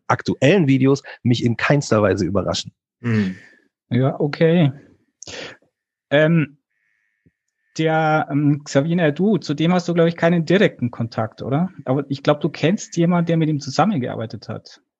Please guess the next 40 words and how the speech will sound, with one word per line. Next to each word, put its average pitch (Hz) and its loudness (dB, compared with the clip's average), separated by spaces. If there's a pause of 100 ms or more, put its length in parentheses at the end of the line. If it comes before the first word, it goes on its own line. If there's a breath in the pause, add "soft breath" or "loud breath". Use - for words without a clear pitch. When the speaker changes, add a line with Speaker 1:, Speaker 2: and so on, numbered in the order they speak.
(240)
Speaker 1:
Ja, 135 4
ich 139 -2
kenn, 147 0
ich 120 -6
kenn - 0
einige, 180 2
die 160 0
mit 156 0
ihm 151 0
zusammengearbeitet 135 0
haben, 135 0
aber 120 0
einer 135 2
davon 120 -2
ist 117 -4
ein 113 -2
sehr, 117 2
sehr 117 0
guter 123 -2
Freund 117 0
von 113 -2
mir 110 2
und, 107 -6
ähm, 104 -2
wir 110 2
Speaker 3:
War 135 2
Speaker 1:
hatten 147 2
Speaker 3:
das 165 -2
dabei 165 -2 (100)
Speaker 1:
tatsächlich 117 -4
Speaker 3:
Thema 208 0
bei 202 -2
euch? 214 -4 (680 loud breath)
Speaker 1:
Ähm, 139 2 (340)
jetzt, 147 0 (140)
jetzt 156 0
ja. 98 0
Also 110 0
es 117 -2
war, 127 4